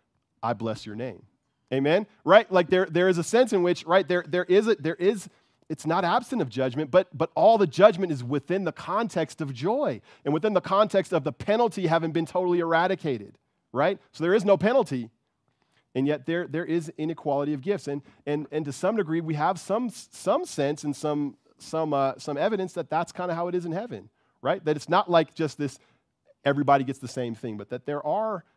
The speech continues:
different levels and different gifts given to different people and, and things like that,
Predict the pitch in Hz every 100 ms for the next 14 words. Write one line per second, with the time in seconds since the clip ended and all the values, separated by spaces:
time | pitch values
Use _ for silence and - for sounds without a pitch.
0 | _ 156 156 135 143 143 131 127 139 135
1 | 123 135 131 - 135 135 127 123 127 131
2 | - 127 123 113 110 110 120 117 120 117
3 | 110 127